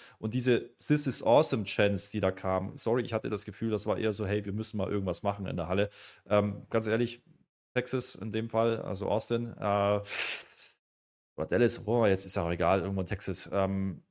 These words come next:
die Crowd, also vielleicht schlecht gepegelt, aber ich glaube, die waren auch irgendwie ein bisschen unten,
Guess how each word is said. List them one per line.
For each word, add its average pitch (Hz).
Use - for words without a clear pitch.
die 117
Crowd, 113
also 110
vielleicht 117
schlecht 127
gepegelt, 127
aber 110
ich 104
glaube, 113
die 110
waren 104
auch 110
irgendwie 110
ein 110
bisschen 113
unten, 101